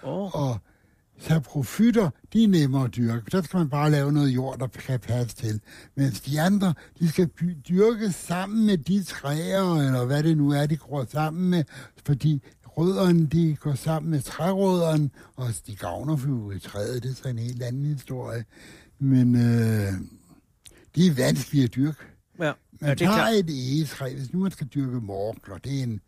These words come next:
Speaker 2: mykorrhizadanner,
Speaker 1: Mm.
Speaker 2: så kan man tage nogle, øh,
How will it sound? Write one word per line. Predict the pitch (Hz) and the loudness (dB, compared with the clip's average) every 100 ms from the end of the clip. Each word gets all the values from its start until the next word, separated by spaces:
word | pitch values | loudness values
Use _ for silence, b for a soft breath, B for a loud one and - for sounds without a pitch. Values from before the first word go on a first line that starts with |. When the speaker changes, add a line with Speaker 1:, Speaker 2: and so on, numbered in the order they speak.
| _ | _
Speaker 2:
mykorrhizadanner, | 117 95 95 85 87 - 92 90 90 90 85 _ 143 | -10 -10 -10 -12 -14 -14 -14 -14 -14 -14 -16 _ -10
Speaker 1:
Mm. | 135 120 | -10 -10
Speaker 2:
så | - 165 170 170 156 135 - - - - | -4 0 2 2 2 -2 -8 -20 -20 -10
kan | 143 | -4
man | 139 123 b b _ - _ _ | -2 -2 b b _ -20 _ _
tage | - 180 | -2 2
nogle, | 214 214 165 135 101 - _ 135 127 - _ - | 4 4 4 2 0 -8 _ -16 -16 -18 _ -12
øh, | 147 127 120 | -10 -8 -10